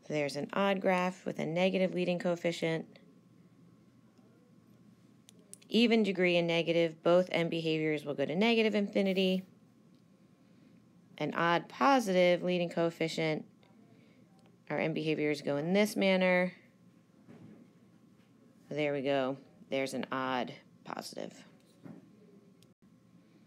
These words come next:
Do the functions below have the same n behavior as x? Okay, so let's think about x to the fourth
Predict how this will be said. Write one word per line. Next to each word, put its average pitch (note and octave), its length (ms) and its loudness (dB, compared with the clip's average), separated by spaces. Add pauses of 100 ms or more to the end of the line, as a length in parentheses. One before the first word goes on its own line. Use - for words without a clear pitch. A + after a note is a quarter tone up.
(2500)
Do F#3 100 -2
the F#3 80 4
functions A3+ 440 2
below F#3+ 300 4
have F#3 140 0
the F3+ 80 -2
same G3 480 2
n F3+ 220 0
behavior D#3 760 -2 (560)
as D3+ 240 -6
x? - 640 -4
Okay, D3+ 300 0
so F3 440 6
let's F3+ 220 2
think F#3 240 2
about D3+ 380 2 (100)
x F#3+ 220 0
to G#3+ 80 2
the G3 100 4
fourth F3 720 2